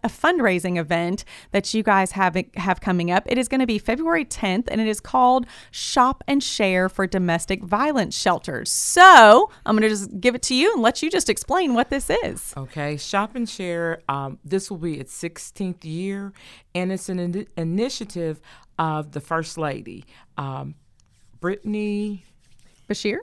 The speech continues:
Speaker 2: Bashir,
Speaker 1: Yes.
Speaker 2: right. I don't know why it escaped me. And so what happens is all the Krogers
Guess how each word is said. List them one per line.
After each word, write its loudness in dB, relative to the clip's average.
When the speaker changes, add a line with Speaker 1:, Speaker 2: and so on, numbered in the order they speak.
Speaker 2:
Bashir, -12
Speaker 1:
Yes. -2
Speaker 2:
right. -4
I 2
don't -6
know -8
why -2
it -10
escaped -10
me. -12
And -4
so -4
what 0
happens -2
is -4
all 2
the -8
Krogers -8